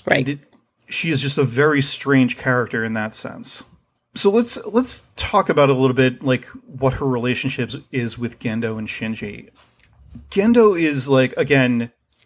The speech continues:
Speaker 2: the only time we've seen him, you know, lose his calm, like, that utter calm that Gendo has is in that beginning of episode five,
Speaker 1: Mm-hmm.
Speaker 2: where he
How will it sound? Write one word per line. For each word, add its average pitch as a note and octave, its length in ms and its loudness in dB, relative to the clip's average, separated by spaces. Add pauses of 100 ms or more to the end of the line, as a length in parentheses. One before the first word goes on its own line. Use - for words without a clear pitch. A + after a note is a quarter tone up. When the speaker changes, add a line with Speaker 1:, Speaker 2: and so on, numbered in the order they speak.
(420)
Speaker 2:
the D#3+ 180 -4
only F3+ 260 0
time F#3 200 2
we've D3 160 -4
seen E3 220 -2
him, C3+ 360 2 (440)
you D3+ 140 -2
know, B2 200 4
lose C#3+ 380 -2
his A2 420 -4
calm, B2 680 -2
like, A#2 180 -6
that A#2+ 180 2
utter C3 280 0
calm C3+ 360 0
that A#2+ 140 0
Gendo A#2 220 0
has C3 240 2
is A#2 80 -8
in C3 60 0
that A#2 160 -2
beginning C#3 480 0
of A#2 100 -2
episode A#2 380 -2
five, D3 400 0
Speaker 1:
Mm-hmm. D#3+ 240 -2 (560)
Speaker 2:
where B2+ 240 4
he B2 460 2